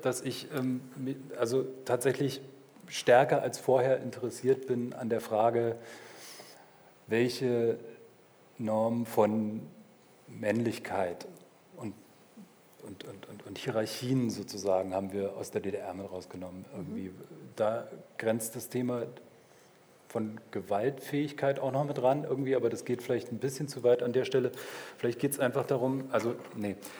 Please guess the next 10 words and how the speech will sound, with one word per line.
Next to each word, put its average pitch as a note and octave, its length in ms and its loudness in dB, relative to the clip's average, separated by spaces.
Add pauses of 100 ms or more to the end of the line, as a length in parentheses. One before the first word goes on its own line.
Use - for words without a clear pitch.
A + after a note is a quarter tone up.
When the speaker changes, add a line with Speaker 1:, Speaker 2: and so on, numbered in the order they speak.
(180)
Speaker 1:
ich C#3 220 -6
würde, B2 320 2
ich C#3+ 200 -6
frag A#2 300 4
mich A#2+ 320 -2 (180)
tatsächlich G2+ 540 -4
gerade G#2 540 0 (220)
oder G#2 360 0
seit G2+ 240 -2
längerem, G#2+ 500 -2